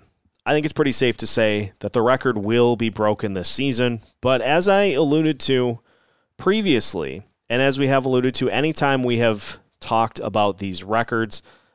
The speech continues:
maybe to the point of, uh, of it getting a little nauseating. And if that's the case,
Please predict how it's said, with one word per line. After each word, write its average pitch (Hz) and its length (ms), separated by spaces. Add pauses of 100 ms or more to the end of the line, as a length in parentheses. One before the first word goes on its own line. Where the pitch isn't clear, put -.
maybe 139 280
to 139 120
the 113 100
point 113 360
of, 101 400
uh, 95 220
of 98 160
it 95 140
getting 104 220
a 98 60
little 92 220
nauseating. 95 680 (600)
And 101 100
if 104 80
that's 107 260
the - 80
case, - 580